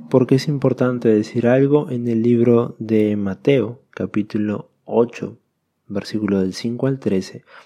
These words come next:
van a encontrar la misma historia, pero con ciertos detalles extras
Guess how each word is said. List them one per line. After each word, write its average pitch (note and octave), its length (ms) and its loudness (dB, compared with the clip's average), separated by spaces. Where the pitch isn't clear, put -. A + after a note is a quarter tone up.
van A2+ 200 0
a B2 40 -2
encontrar A2 680 -2
la F#2+ 160 -4
misma A#2 440 -6
historia, G2+ 540 -6
pero G2 460 -4
con G#2 240 -4
ciertos - 400 -10
detalles G2+ 680 -4
extras - 720 -6